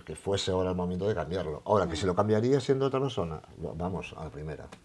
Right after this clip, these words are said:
Speaker 1: A la primera, porque es que, a ver, a mí me da la sensación de ver a un chico, mm, de los, de los años setenta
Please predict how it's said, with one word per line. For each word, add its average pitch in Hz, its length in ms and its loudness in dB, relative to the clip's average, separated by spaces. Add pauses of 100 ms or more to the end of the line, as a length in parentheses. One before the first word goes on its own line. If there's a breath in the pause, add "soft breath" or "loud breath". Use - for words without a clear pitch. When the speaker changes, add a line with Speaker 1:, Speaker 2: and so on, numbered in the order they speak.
(280)
Speaker 1:
A 82 80 -6
la 80 80 -4
primera, 82 360 -4
porque 87 240 -4
es - 100 -8
que, 76 180 -4 (560 loud breath)
a - 80 0
ver, 87 140 4 (380)
a 98 60 -2
mí 104 60 2
me 113 60 4
da 117 80 8
la 123 60 6
sensación 120 440 2
de 113 80 6
ver 113 180 6
a 113 60 6
un 107 100 2
chico, 123 440 2 (460 loud breath)
mm, 92 240 -2
de 85 140 0
los, 82 380 -2
de 85 140 0
los 82 240 -2
años 98 200 -2
setenta 76 460 -8